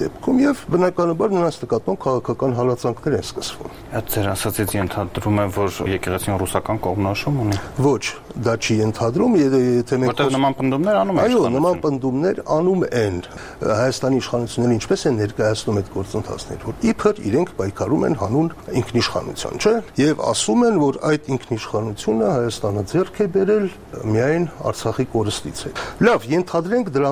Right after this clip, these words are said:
Speaker 1: մեջ ճշմարտություն կա, ենթադրենք։ Բայց այդ դեպքում հարց չի առաջանում, ինչու է Ադրբեջանը մեզ նվիրել ինքնիշխանություն Թուրքիայի հետ միասին։ Առաջին խնդիրը, առաջին փուլը, որ արդեն կարծես թե վերջնական հանգրվանին է հասնում,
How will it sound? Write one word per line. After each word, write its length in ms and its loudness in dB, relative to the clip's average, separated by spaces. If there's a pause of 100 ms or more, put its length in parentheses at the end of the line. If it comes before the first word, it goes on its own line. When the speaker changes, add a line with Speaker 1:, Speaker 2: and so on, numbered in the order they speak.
Speaker 1:
մեջ 200 -2
ճշմարտություն 720 -4
կա, 100 2
ենթադրենք։ 640 -4 (240)
Բայց 160 2
այդ 140 0
դեպքում 300 0
հարց 200 -2
չի 200 2
առաջանում, 440 -2 (100)
ինչու 360 2
է 40 4 (460)
Ադրբեջանը 720 0
մեզ 140 2 (100)
նվիրել 340 0
ինքնիշխանություն 800 -4
Թուրքիայի 420 0
հետ 200 -2
միասին։ 400 -4 (300)
Առաջին 440 2
խնդիրը, 460 -2
առաջին 420 0
փուլը, 300 2 (100)
որ 220 2
արդեն 400 -2 (460)
կարծես 320 0
թե 120 4
վերջնական 560 0
հանգրվանին 560 0
է 40 0
հասնում, 300 -2